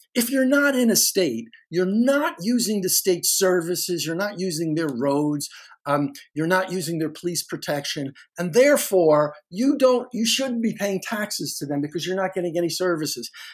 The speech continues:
That whole idea has essentially been overthrown by the Wayfair decision.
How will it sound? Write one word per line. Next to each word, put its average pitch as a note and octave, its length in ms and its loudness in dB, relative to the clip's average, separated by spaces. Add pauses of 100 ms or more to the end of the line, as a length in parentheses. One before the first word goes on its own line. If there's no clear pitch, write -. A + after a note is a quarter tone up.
(160)
That C#4+ 260 2
whole C4+ 320 6
idea A#3+ 480 2
has D#3+ 240 -4
essentially D#3+ 500 -2
been D3+ 160 0
overthrown D3 640 -2
by C3+ 140 -2
the C3+ 120 -2
Wayfair C3+ 580 -4 (320)
decision. D3 500 -2